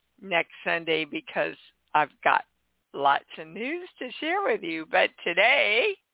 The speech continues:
today, ba, ba, ba, ba, ba, um, I want to remind you our upcoming webinar is May third from six to eight. Please, those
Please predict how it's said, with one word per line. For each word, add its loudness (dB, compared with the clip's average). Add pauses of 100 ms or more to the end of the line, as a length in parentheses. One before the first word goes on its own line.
(720)
today, 2
ba, -2
ba, -8
ba, 4
ba, -12
ba, -4
um, 2
I -4
want -6
to -8
remind -8
you -12
our 0
upcoming -6
webinar 0
is -10
May -4 (100)
third -4 (680)
from -6 (140)
six 0 (140)
to 0 (120)
eight. 2 (680)
Please, -2 (1700)
those 2